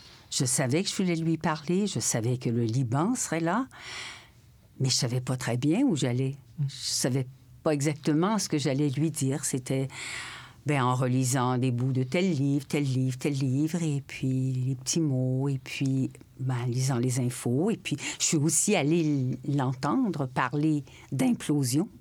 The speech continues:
celui qui fait justement référence à l'explosion.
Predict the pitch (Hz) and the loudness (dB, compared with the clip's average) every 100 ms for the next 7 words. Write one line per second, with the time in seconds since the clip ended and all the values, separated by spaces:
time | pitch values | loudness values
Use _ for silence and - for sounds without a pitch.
0 | - - - 117 131 127 - 123 - 127 | -20 -18 -6 -4 -4 -6 -4 -4 -2 0
1 | 123 127 127 120 120 135 - 147 117 - | 0 0 -2 -2 -2 -2 -2 -4 -4 -12
2 | - 139 139 - - 131 127 147 | -4 -2 -2 -4 -2 -2 0 -2